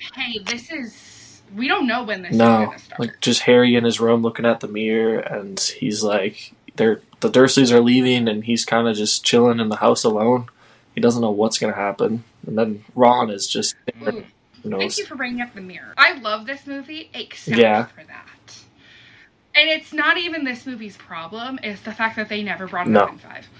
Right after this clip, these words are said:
Speaker 2: Not at all. Even, even in Deathly Hallows one and two, they didn't, they didn't describe it enough. Like, for people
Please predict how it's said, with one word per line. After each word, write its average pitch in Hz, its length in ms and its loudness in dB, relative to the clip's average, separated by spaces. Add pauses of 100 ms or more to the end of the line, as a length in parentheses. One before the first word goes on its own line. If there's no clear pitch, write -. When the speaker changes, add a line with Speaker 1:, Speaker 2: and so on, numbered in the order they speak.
(200)
Speaker 2:
Not 98 260 -2
at 95 60 -2
all. - 180 -4
Even, 156 280 6
even 175 300 2
in 156 360 2
Deathly 135 280 4
Hallows 131 420 4
one 123 280 4
and 113 200 -2
two, 131 260 4
they 113 140 4
didn't, 135 320 2 (540)
they 131 80 6
didn't 170 200 4
describe 147 540 4
it 95 80 -6
enough. 95 560 -10 (180)
Like, 107 460 -2
for 113 460 2
people 120 680 4